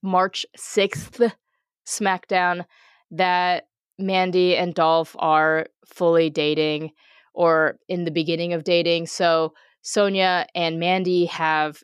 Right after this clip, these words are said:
a match, and, ugh, it, this grosses me out so much. They're at the top of the ramp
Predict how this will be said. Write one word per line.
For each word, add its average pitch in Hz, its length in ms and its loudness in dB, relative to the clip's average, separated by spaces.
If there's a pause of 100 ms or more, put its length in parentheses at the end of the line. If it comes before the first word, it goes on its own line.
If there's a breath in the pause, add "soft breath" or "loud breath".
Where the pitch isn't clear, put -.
a 160 80 -10
match, 180 560 -2 (160)
and, 175 460 -4 (560)
ugh, 220 300 2
it, 190 180 -6
this - 280 -4
grosses 175 420 -2
me 175 80 -4
out 160 140 -2
so 165 200 -6
much. 156 320 -6 (420)
They're 190 120 0
at 233 80 -4
the 302 60 -10
top 254 240 0
of 220 60 -2
the 196 80 0
ramp 160 320 0